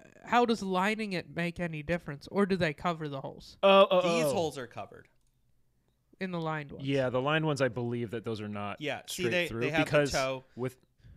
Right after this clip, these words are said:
Speaker 2: without
Speaker 3: have
Speaker 2: the
Speaker 3: the toe.
Speaker 2: holes, you can't put the gibbets in, and the gibbets I just saw are, like, a ten million dollar a year business.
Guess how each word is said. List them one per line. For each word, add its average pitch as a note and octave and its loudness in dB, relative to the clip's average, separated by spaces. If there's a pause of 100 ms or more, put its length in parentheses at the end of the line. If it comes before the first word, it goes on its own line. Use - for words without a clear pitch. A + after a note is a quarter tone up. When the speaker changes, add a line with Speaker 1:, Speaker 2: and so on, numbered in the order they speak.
(140)
Speaker 2:
without D3+ 2
Speaker 3:
have A#3 -10
Speaker 2:
the G#3+ 6
Speaker 3:
the F#3+ 6
toe. - -
Speaker 2:
holes, D#3+ 4
you B2 -6
can't D#3 -2
put D#3 0
the C#3+ -10
gibbets D#3+ -2
in, G#2 -4
and A#2+ -8
the A#2 -6
gibbets F3 0
I D#3 4
just D#3 -2
saw C#3 4
are, A#2 -4
like, A2+ -4
a A2 -4
ten D#3+ -2
million D3 -2
dollar B2+ 0
a - -6
year A2 -6
business. F#2 -10